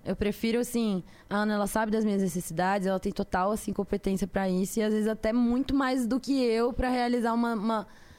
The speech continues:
uma transação ali. Sei lá, que seja uma reserva de, de hotel, véi, tipo, tá ligado? Então, eu dependo mais um pouco, assim, da minha equipe, né?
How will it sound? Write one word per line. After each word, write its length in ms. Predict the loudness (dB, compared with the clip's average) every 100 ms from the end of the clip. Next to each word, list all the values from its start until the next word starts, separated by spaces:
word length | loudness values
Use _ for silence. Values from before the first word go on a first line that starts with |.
| -20 -20 -20 -18 -6
uma 180 | -4 -2
transação 640 | -2 0 0 -2 -2 0
ali. 180 | 0 0
Sei 160 | 0 0
lá, 160 | 0
que 120 | 0
seja 280 | 0 0 2
uma 260 | 2 2 2
reserva 480 | 2 2 2 2 2
de, 200 | 2 2
de 160 | 2 2
hotel, 480 | 0 0 2 2 2
véi, 220 | 0 -2
tipo, 220 | -4 -8
tá 140 | -4 -4
ligado? 420 | -2 0 -2 -4 -8 -12 -16 -18 -10
Então, 800 | -4 -2 0 0 0 0 0 -2 -4 -14 -20 -20 -20 -8
eu 460 | -2 0 2 2 2
dependo 400 | 0 0 0 2 2
mais 240 | 2 2
um 80 | 2
pouco, 280 | 0 0 -2
assim, 240 | -2 0
da 80 | 0
minha 140 | 0
equipe, 360 | -2 -4 -8 -4
né? 200 | -2 -2